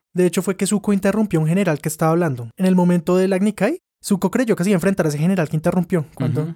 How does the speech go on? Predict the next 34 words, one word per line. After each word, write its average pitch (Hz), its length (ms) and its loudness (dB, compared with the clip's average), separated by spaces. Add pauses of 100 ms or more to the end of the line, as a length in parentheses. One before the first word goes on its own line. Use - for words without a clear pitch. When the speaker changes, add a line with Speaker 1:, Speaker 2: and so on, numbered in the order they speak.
(140)
Speaker 1:
¡oh! 202 160 -2 (180)
Plot 190 240 2
twist. - 320 -4 (220)
Era 151 400 -4
su - 160 -6
propio 147 280 -4
padre. 139 300 -10 (160)
Speaker 2:
Pero 196 140 2
bueno, 190 360 0
es 165 140 2
que 214 300 0
hablando 151 340 2
precisamente 160 480 0
también 139 260 -2
para 143 140 -2
conectarlo 127 560 0
del 123 140 -2
cómic 123 240 -2
de 131 80 0
la 135 80 2
búsqueda, 123 580 -2
se - 160 -2
trata 170 320 0
de 220 360 2
encontrar 156 420 0
a - 20 2
la 160 80 0
mamá 160 300 0
de 123 60 -4
Zuko, 165 280 -4
¿no? 135 160 -6 (180)
Speaker 1:
Sí, 196 300 -2
pero 165 360 0
digamos 175 680 0